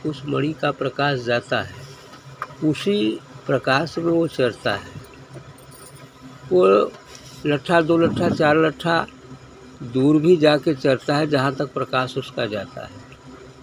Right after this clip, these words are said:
लेकिन उसका ध्यान मणि पर टिका रहता है। चरता है दूरी पर, लेकिन ध्यान कहाँ है? मणि पर है।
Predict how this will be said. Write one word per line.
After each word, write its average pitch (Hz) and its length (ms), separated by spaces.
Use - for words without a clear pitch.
लेकिन 160 200
उसका 170 320
ध्यान 135 560
मणि 127 480
पर 135 80
टिका 113 320
रहता 107 320
है। 110 140
चरता 135 380
है 185 240
दूरी 196 240
पर, - 300
लेकिन 143 300
ध्यान 131 300
कहाँ 185 300
है? 196 120
मणि 120 380
पर 113 260
है। - 380